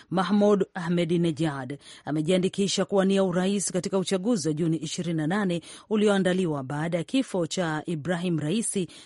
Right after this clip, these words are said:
katika ajali ya helikopta mwezi uliopita.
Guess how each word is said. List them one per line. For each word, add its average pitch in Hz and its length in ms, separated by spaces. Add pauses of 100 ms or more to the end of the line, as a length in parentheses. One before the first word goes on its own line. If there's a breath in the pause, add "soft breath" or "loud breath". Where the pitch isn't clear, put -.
katika - 300
ajali 170 420
ya 170 80
helikopta 185 540
mwezi 196 360
uliopita. 131 600